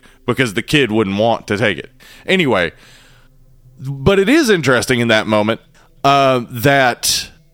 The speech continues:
Tim Curry comes in to a shower scene with a clown in a shower because there is a shower scene in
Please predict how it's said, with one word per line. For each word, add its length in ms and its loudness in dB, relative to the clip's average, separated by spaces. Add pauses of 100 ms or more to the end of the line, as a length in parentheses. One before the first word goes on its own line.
(580)
Tim 240 0
Curry 320 2
comes 380 0
in 440 0 (100)
to 180 2
a 180 2
shower 380 2
scene 320 0
with 140 0
a 40 -2
clown 380 0
in 140 0
a 60 -2
shower 380 2
because 360 -2
there 180 2
is 80 -2
a 80 -2
shower 380 0
scene 260 -2
in 160 0